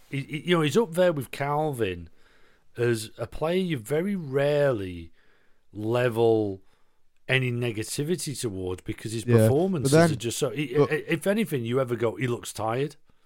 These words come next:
Speaker 2: But then again, though, if we didn't have Phillips, then, you know,
Speaker 1: I, th-, I think you're right. If, if we didn't have
Speaker 2: he just kinda
Speaker 1: Phillips,
Speaker 2: pulls the strings of the team.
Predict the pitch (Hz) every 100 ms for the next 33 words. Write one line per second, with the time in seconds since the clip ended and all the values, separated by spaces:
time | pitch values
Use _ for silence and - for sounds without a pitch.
0 | _ - _ - 139 147 165 160 139 139
1 | 117 117 120 131 143 123 123 113 117 107
2 | - - _ _ - 110 95 - - -
3 | 101 98 95 95 - _ _ _ _ _
4 | _ _ _ _ _ 107 104 95 95 -
5 | 147 131 165 160 135 110 107 101 104 110
6 | - 120 - 123 135 113 160 147 120 147
7 | 147 123 139 - 147 131 131 127 117 113
8 | - 117 117 107 107 104 - 113 107 98